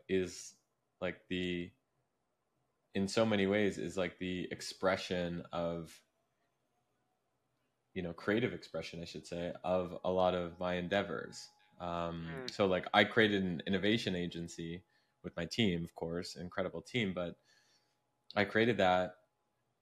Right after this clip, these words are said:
Speaker 1: because I am that person who loves to, like, look at, um, you know, let's say a Dr-, Dropbox as a company and being like, "If we were to redesign Dropbox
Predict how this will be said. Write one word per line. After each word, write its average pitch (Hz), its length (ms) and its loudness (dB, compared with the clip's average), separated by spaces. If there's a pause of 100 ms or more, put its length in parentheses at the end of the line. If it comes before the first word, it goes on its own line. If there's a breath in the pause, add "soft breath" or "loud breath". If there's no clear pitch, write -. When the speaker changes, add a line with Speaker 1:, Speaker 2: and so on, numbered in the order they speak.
(420)
Speaker 1:
because 92 280 0 (100)
I 92 640 6 (340)
am 98 300 4
that 90 300 0
person 113 400 0
who 90 220 -4
loves 90 480 4
to, 98 100 0
like, 90 280 2
look 90 320 -4
at, 87 400 0 (640)
um, 85 640 -14 (1200)
you 98 100 -8
know, 85 160 -8
let's 90 160 -8
say 95 100 4
a 85 120 2
Dr-, - 340 -8
Dropbox 95 600 6
as 87 120 -4
a 90 60 -6
company 92 460 -4
and 87 120 -4
being 90 160 -2
like, 85 300 -4
"If - 120 -6
we 110 80 0
were 107 100 4
to 101 80 2
redesign 92 560 2
Dropbox - 680 2